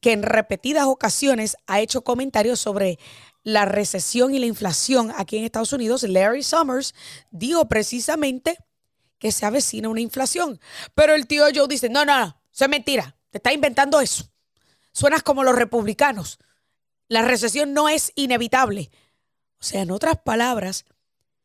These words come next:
a este señor le molesta que lo confronten con su ineptitud.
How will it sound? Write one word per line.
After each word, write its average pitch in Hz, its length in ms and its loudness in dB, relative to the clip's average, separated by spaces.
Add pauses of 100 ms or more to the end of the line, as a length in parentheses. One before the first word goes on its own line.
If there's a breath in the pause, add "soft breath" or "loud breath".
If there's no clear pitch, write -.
(380)
a 165 140 -4
este 269 240 -4
señor 240 420 -4
le 302 120 2
molesta 202 440 -4
que 277 140 -2
lo 285 100 0
confronten 226 720 -4 (840 soft breath)
con 269 200 -2
su 285 200 -2
ineptitud. 240 840 -6